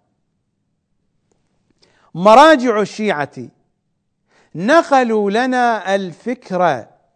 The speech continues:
الإخواني والفكر القطبي بنية حسنة. أنا لا أتحدث عن النيات، وبالنسبة لعلمائنا ومراجعنا والله لا أسيء الظن في نياتهم،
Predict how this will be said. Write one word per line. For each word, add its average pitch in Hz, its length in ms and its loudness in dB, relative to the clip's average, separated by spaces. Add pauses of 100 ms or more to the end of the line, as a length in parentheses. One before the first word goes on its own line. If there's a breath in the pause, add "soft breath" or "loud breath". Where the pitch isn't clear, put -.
(640)
الإخواني 196 1000 -6
والفكر 165 500 -10
القطبي 143 540 -14 (1400)
بنية 226 560 -4 (160)
حسنة. 127 600 -10
أنا 226 300 -2
لا 254 280 -4
أتحدث 208 580 -12
عن 151 260 -12
النيات، 113 720 -16 (2000)
وبالنسبة 208 720 -2
لعلمائنا 208 1000 -4
ومراجعنا 190 1120 -6 (680)
والله 214 580 0
لا 240 320 0
أسيء 233 340 -10
الظن 196 400 -6
في 165 200 -12
نياتهم، 127 640 -12